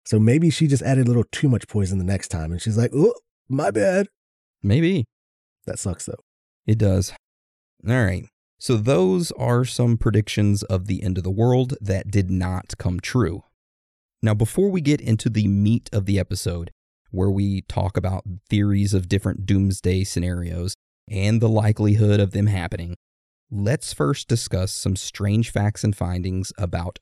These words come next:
Speaker 2: other predictions. So, Dan, do you want to tell us about the first one we have?
Speaker 1: I sure will.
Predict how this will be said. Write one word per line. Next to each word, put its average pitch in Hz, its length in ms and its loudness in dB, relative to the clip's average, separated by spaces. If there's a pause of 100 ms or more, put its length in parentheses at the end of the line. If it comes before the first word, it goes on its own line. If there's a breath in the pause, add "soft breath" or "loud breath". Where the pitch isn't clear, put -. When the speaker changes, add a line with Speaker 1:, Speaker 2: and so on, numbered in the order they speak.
Speaker 2:
other 101 240 2
predictions. - 680 -8 (460)
So, - 200 0
Dan, 104 380 0 (140)
do - 80 -6
you 127 60 -2
want 165 160 -2
to - 60 -10
tell 147 100 -2
us 127 140 -6
about 104 340 -4
the 101 80 -2
first - 360 -4
one 90 160 -4
we 85 100 -6
have? - 280 -10 (800)
Speaker 1:
I 135 220 2
sure 131 580 2
will. 160 460 2